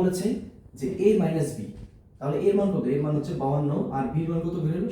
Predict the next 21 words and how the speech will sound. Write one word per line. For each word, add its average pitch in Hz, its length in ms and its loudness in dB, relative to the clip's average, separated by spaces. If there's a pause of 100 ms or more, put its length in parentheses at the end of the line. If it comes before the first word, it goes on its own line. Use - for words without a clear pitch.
সাতষট্টি। 107 500 -6
তাহলে 123 260 -2 (1000)
বাউান্ন 165 220 2 (100)
থেকে 156 220 -4
সাতষট্টি 147 420 -6
বাদ 151 120 0
দিলে 143 180 -2
কত 135 140 -2
থাকে? 110 180 -6
দেখো, 160 240 -4
সাতষট্টি 175 480 -6
থেকে 170 200 -2
বাউান্ন 165 260 -2
বাদ 170 160 -4
দাও, 175 120 -6 (760)
কত 170 160 -4
থাকে? 139 160 -4 (340)
পাঁচ 185 260 -4 (380)
আর 139 80 -4 (100)
কত? 156 120 -6 (340)
এক, - 80 -8